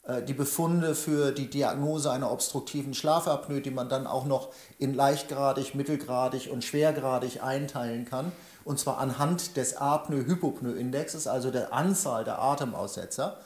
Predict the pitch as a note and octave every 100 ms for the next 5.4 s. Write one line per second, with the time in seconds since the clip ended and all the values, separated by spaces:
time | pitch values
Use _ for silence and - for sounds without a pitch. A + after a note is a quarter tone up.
0 | - - - - E3+ E3 F3 F3 F#3 F3
1 | - D#3+ D#3+ D3+ C3+ G2+ D3 D#3 D3+ -
2 | D#3 C#3+ D3+ E3+ E3 - C#3 C#3+ C#3+ D#3+
3 | F3 E3+ E3+ D#3 D3+ D#3 D3+ D3 C#3 C#3
4 | C3+ - - - _ _ _ - C#3 C#3+
5 | C#3+ C#3 C3